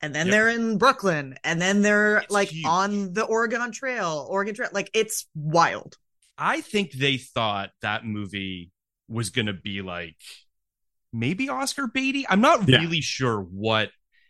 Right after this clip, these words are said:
Speaker 2: the goals for Far and Away were,
Speaker 1: <laughs>
Speaker 2: but I will say that I don't know that Far and Away was supposed to come out when it did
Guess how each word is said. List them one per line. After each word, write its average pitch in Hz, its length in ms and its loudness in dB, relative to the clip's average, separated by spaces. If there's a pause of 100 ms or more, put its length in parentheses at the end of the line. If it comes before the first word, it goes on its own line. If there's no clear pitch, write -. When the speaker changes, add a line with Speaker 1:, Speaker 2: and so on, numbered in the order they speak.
(340)
Speaker 2:
the 120 80 -2
goals 120 520 0
for 156 140 -6
Far 160 240 2
and 165 100 2
Away 170 220 0
were, 170 400 -4
Speaker 1:
<laughs> - 640 -12
Speaker 2:
but 151 320 6 (260)
I 156 140 4
will 208 220 4
say 240 240 2
that 151 320 2
I 147 80 2
don't 202 240 0
know 294 80 -2
that 247 100 0
Far 214 300 4
and 175 80 4
Away 143 280 4
was 131 220 -2
supposed 143 400 -2
to 143 80 -4
come 131 180 2
out 123 140 4
when 107 120 0
it 98 120 -4
did 87 140 -6